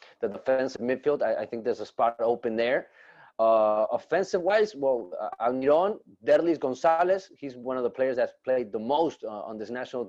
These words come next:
team since Berizzo came in. He's actually one of our best players also. Uh, I, I think a lot of people here in, in Paraguay don't, don't give, uh, uh, Derlis Gonzalez all the credit he deserves on the national team. He's done a great career there. He, he always,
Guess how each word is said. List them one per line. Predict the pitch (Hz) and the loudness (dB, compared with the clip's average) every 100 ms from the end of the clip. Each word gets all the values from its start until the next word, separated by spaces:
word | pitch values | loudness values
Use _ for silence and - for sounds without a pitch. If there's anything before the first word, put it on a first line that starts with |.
| - | -8
team | 131 131 | -8 -8
since | - 110 98 | -8 -10 -8
Berizzo | 104 120 113 117 | -6 -6 -8 -8
came | 123 151 180 _ _ - 120 | -6 -8 -10 _ _ -14 -2
in. | 143 170 - - - | 0 0 -6 -20 -14
He's | 110 | -4
actually | 123 120 127 117 | -4 -2 -6 -6
one | 104 104 113 120 | -8 -10 -6 -4
of | |
our | 110 107 101 - | -2 -2 -6 -4
best | 120 - | -4 -2
players | 123 120 | -2 0
also. | 120 123 127 139 | 2 0 0 -2
Uh, | 117 107 90 87 - - | 0 -2 -6 -10 -14 -12
I, | 98 - 98 | -12 -10 -12
I | |
think | - 110 | -12 -8
a | 107 | -6
lot | 110 | -6
of | 120 | -6
people | 110 107 | -8 -8
here | 117 117 | -4 -4
in, | 110 107 | -4 -8
in | 104 104 | -12 -8
Paraguay | 117 120 117 120 104 | -4 -2 -2 -2 -6
don't, | 110 95 | -10 -8
don't | 110 | -8
give, | 104 104 _ _ | -8 -10 _ _
uh, | 98 | -10
uh, | 98 98 - 90 85 90 | -10 -12 -12 -12 -8 -6
Derlis | 113 113 98 | -6 -6 -10
Gonzalez | 104 113 113 - | -8 -6 -6 -4
all | 110 | -4
the | 110 | -4
credit | - 113 101 | -4 -4 -6
he | 113 | -8
deserves | 104 98 120 117 | -10 -4 -2 -2
on | 107 | -6
the | |
national | 104 113 120 | -8 -8 -10
team. | 110 98 | -12 -14
He's | 92 | -14
done | - 95 | -12 -12
a | |
great | - 101 104 101 | -12 -10 -8 -10
career | - 98 107 | -8 -6 -4
there. | 101 113 135 - - | -4 -4 -6 -16 -16
He, | 117 98 | -14 -12
he | 98 104 113 | -8 0 2
always, | 117 123 123 117 - | 2 0 -2 -2 -8